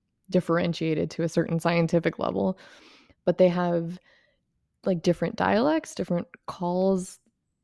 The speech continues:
to each other and clicks, and different hunting techniques for different prey and different territories. And it's just really amazing. But these seventy-three that are left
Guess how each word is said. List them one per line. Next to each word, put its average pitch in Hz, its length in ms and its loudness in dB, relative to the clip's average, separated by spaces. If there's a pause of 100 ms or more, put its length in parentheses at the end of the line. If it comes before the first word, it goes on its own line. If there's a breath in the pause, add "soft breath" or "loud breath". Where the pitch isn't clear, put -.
(120)
to 208 180 -2
each 202 220 -2
other 202 320 0
and 175 180 -2
clicks, - 540 -2
and 165 220 -6
different 165 460 -6
hunting 240 420 2
techniques 214 600 0
for 175 140 -8
different 160 400 -10
prey 202 720 -2
and 170 400 -6
different 170 520 -6
territories. 202 1000 0
And 175 180 -8
it's - 240 -12
just - 440 -8 (1120 soft breath)
really 220 460 2
amazing. 185 640 -2
But 180 200 -2
these 180 540 0 (160)
seventy-three 214 920 2
that 180 160 -2
are 170 120 -6
left 180 880 -8